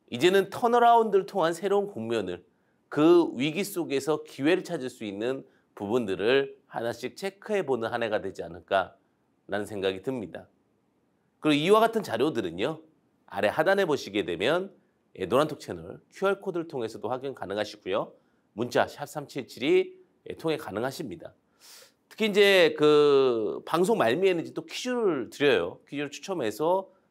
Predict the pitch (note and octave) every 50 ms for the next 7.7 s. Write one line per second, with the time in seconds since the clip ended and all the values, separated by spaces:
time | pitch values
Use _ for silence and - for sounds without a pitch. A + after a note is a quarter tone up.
0 | _ _ - A#2 - B2+ B2 B2 A#2+ A2+ A2 A2 D#3+ D#3 A2+ F#2+ F2+ G#2 B2+ -
1 | - - C#3+ C3+ C3 B2+ B2+ - G#2+ F#2+ G2 F#2 F2+ - - D3+ E3 E3+ E3 -
2 | _ _ _ _ - D3 - - C3+ B2+ - - A2 G2+ - - - F3 D#3+ E3
3 | D#3+ A#2+ G#2+ F#2+ - - G2 B2 D3+ B2+ - - _ _ _ _ _ _ _ _
4 | - C#3+ C3+ A#2+ A2 - B2 C#3+ F3 F3+ F#3 F#3 E3+ F#3 G3 G3+ G3 F#3+ - -
5 | _ _ _ - - - G2+ G2+ - C#3+ D#3 D#3 - - B2+ D3+ E3+ F#3 G3+ -
6 | F#3 D#3+ C3+ C3+ - B2+ G#2+ F#2+ - F#3+ G#3 F#3+ - - G#2 G#2+ G#2 G2 G#2 G2+
7 | - - A2+ G#2 - F#2+ F2+ E2+ - - D#3 D#3 D#3